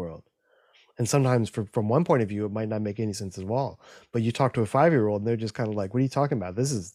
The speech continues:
this is ex-, absolutely what needs to happen right now." <laughs> You know, "I,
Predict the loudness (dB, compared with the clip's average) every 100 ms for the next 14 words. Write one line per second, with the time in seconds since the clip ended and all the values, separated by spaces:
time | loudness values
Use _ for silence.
0 | _ -6 -4 -4 -6 -6 -2 -2 0 2
1 | 4 4 2 0 -4 -6 -8 -10 -14 -20
2 | _ _ _ _ _ _ -2 0 2 2
3 | 0 -6 _ _ _ -14 -10 -8 -6 -6